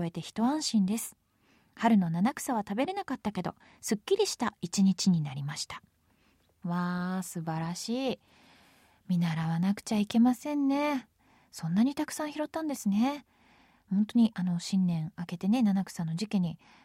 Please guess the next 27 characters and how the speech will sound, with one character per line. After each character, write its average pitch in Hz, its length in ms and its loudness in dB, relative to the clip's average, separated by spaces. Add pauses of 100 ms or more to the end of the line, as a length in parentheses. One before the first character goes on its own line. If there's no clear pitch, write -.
(320)
い 196 100 4
い 196 40 2
こ - 140 -8
と - 100 -6
し - 100 -10
て、 165 100 -10
そ - 160 -10
れ 160 60 -4
は 160 120 -6
気 - 140 -4
持 190 100 4
ち 202 120 0
も 208 100 8
す - 160 -8
っ - 40 -20
き 233 120 -6
り 254 100 4
だ 208 120 0
し、 175 340 -4 (100)
街 165 240 -2
も 208 100 8
す - 140 -8
っ - 40 -20
き 247 120 -4
り 277 80 0
だ 262 120 2
し、 - 300 -4